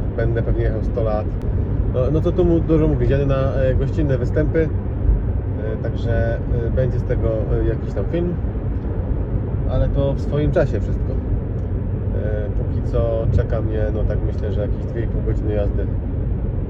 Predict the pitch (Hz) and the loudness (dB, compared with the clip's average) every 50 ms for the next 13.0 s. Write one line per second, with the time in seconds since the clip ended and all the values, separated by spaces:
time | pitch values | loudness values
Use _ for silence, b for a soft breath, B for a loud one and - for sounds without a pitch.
0 | - - - - - - - - - - - - - 151 170 165 - 151 - - | -4 -2 -2 -2 -2 -2 -2 -2 -2 -2 -2 -2 0 0 0 0 0 0 2 2
1 | 127 127 - - - - 160 - - 123 117 - - - - - - - - - | 2 2 2 0 -2 -2 -2 -2 0 0 0 0 0 0 0 0 0 0 0 0
2 | - - - - - - - - - - - - - - - - - - - - | 0 0 -2 -2 -2 -4 -4 -4 -4 -4 -2 -4 -2 -4 -2 -2 -2 -2 -2 -4
3 | - - - - - - - - 101 92 - - - - - - - - - - | -4 -4 -2 -2 -2 -2 -2 -2 -2 -2 -2 -4 -4 -4 -4 -2 -2 -2 -2 -2
4 | - - - - - - - - - - - - - - - - - - - - | -2 -2 -2 -2 -4 -4 -4 -4 -4 -2 -2 -2 -2 -2 -2 -2 -2 -2 -2 -4
5 | - - - - - - 110 104 - - - - - - 123 117 117 113 113 107 | -2 -2 -4 -2 -2 -2 -2 -2 -2 -2 -2 -2 -2 0 0 0 0 0 0 0
6 | 110 110 107 107 - - 131 123 123 123 113 120 131 123 117 120 117 117 113 - | 0 0 0 0 0 0 0 0 2 0 0 2 0 2 2 0 0 0 -2 0
7 | - 123 120 123 120 117 123 110 - - 117 131 151 160 160 151 147 123 135 127 | 0 0 0 0 0 0 -2 -2 -2 -2 -2 0 0 0 0 0 0 0 -2 -4
8 | - - - - - 131 123 120 - 127 123 117 113 117 113 113 110 113 110 131 | -4 -4 -4 -2 -2 -2 0 0 0 0 0 0 0 0 0 0 0 0 0 0
9 | 131 131 131 131 131 - - - - - - - - - - - - - - - | 0 0 0 -2 -2 -2 -4 -4 -4 -2 -2 -2 -2 -2 -4 -4 -4 -4 -4 -4
10 | - - - 107 104 107 104 101 - - - - - - - - - - - - | -4 -2 -2 -2 0 0 -2 -2 -2 -4 -4 -4 -4 -4 -2 -2 -2 -2 -2 -2
11 | - - - - - - - - - - - - - - - - - - - 110 | -2 -2 -4 -2 -2 -2 -2 -2 -4 -4 -4 -4 -4 -4 -2 -2 -2 -2 0 0
12 | 113 113 110 110 110 - - - - - - - - - - 107 101 - - - | 0 0 0 0 0 0 0 0 0 0 0 0 2 2 2 2 2 0 -2 -2